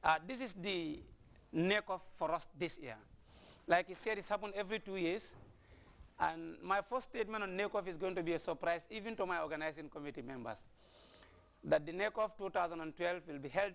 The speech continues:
in Bansang C R R from the second of January to the ninth of January. <coughs> Well, thi-, this is a, this is the much awaited time,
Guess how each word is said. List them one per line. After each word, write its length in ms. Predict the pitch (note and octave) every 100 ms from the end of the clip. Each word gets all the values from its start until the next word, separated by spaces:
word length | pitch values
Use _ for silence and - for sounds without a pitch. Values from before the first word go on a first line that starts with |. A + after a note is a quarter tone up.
| -
in 180 | D3+
Bansang 520 | C3 F#3 G3 - F#3 F3
C 220 | - D#3+
R 160 | C#3+ C#3
R 240 | C3+ B2+ F3+ - _ _ - - - - - - - -
from 240 | F3+ D#3+ D3
the 320 | D3+ D3 C#3 - - - - - - - - -
second 680 | - A3+ A3 G#3 G#3+ G#3 - - - - -
of 180 | F3 D3+
January 580 | G3+ F#3+ F3 D#3 D3+ F#3+ - - - - - - -
to 80 | -
the 140 | F#2 F#2+
ninth 260 | G#3 -
of 80 | - -
January. 1600 | F#3+ F3+ D#3 - - - - - F3 - - - - G#3 - E3+ -
<coughs> 0 | - - - - - - - - - - - - -
Well, 120 | G3+
thi-, 180 | G3+ - -
this 140 | C#4+
is 140 | C#4+ C4+
a, 440 | B3+ - - -
this 160 | A#3+ C#4
is 160 | C4
the 100 | B3+
much 220 | A#3 C#4 C#4+ - - -
awaited 380 | A#3 B3 B3 A#3+ -
time, 320 | G#3 E3 G#3